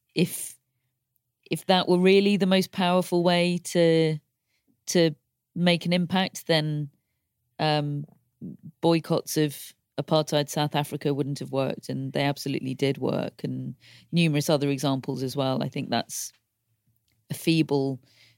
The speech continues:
attempt to create a fig leaf of, of morality. I think, you know, I, I, I get the High Wire Act, but don't,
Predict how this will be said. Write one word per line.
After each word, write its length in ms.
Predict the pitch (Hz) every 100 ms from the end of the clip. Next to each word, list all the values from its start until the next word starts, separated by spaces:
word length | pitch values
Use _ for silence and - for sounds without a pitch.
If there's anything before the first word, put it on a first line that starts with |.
| _ -
attempt 360 | - 151 139
to 100 | -
create 280 | 139 143 -
a 40 | -
fig 260 | - 139
leaf 320 | 135 135 123
of, 420 | 127 127 - - _ _ -
of 260 | 131 -
morality. 640 | 135 135 135 135 135 - -
I 80 |
think, 300 | 139 127 - -
you 80 | 151
know, 180 | 131 135
I, 80 | 135 -
I, 140 | 160 - _ _ _
I 60 | 156
get 320 | 143 156 -
the 80 | 156
High 220 | 147 143
Wire 280 | 139 139 139
Act, 340 | 143 - -
but 120 | -
don't, 300 | - 143 135